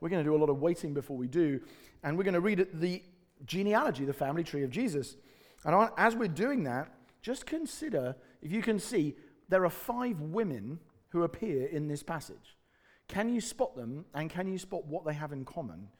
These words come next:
as we read it? There, there's something unusual about all five of them. I wonder if you can see what that is. We're gonna read Matthew chapter one, beginning at verse one. The book of the genealogy of Jesus Christ,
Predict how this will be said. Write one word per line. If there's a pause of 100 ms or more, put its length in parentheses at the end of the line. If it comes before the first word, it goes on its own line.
(220)
as
we
read
it? (560)
There,
there's
something
unusual
about
all
five
of
them.
I
wonder
if
you
can
see
what
that
is. (240)
We're
gonna
read
Matthew
chapter
one,
beginning
at
verse
one. (1300)
The
book
of
the
genealogy
of
Jesus
Christ,